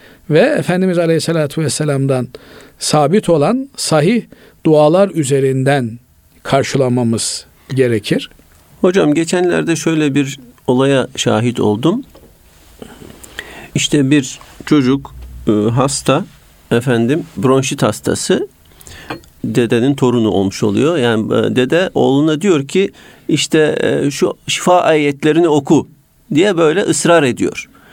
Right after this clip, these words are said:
Speaker 2: İşte o kadar ısrar ediyor ki işte oğlu da, "Ya baba, hani bunları okusam ne olacak? Hani çocuğun ilaca ihtiyacı var." diyor. Böyle demek yani, e, kişiyi yani tehlikeye sokar mı?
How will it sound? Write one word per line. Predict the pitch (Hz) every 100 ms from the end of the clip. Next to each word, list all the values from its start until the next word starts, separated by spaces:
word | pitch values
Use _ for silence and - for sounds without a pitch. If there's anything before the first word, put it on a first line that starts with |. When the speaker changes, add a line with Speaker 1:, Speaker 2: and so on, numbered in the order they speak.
| - - - - _
Speaker 2:
İşte | - 151 -
o | 160
kadar | 165 170
ısrar | - 165 175 190 185
ediyor | 190 - 196 247 185
ki | 175 226 -
işte | - -
oğlu | 165 180 196 175
da, | 170 - - - _ -
"Ya | 127 117
baba, | 139 202 151 139
hani | 151 135 - - -
bunları | 127 160
okusam | 180 131 - 185 180
ne | 151
olacak? | 156 135 107 98 120
Hani | 113 110
çocuğun | - 113 156 196
ilaca | 131 117 120 175
ihtiyacı | 147 - 127 113 120
var." | 104 87 - - _ _ _ -
diyor. | 151 139 - - _ _ - - - -
Böyle | 190 226 - - - -
demek | 139 135 156 139 - - -
yani, | 123 127 131
e, | - 92 113
kişiyi | - - 135 143 143 - - _ _ -
yani | 117 107
tehlikeye | 120 127 127 139 135
sokar | 131 143 175 135
mı? | 92